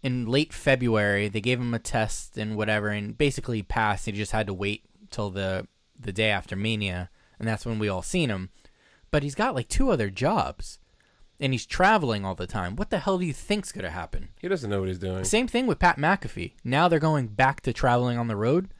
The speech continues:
Speaker 1: He's gotta pick. It's one or the other. So
Speaker 2: Yeah.
Speaker 1: eventually we might be saying, um,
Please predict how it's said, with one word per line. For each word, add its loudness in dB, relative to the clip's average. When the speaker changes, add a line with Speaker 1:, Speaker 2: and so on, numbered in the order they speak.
Speaker 1:
He's -2
gotta 4
pick. 4
It's -10
one 0
or 0
the 0
other. -2
So 0
Speaker 2:
Yeah. 6
Speaker 1:
eventually 4
we 2
might 4
be -2
saying, -2
um, -6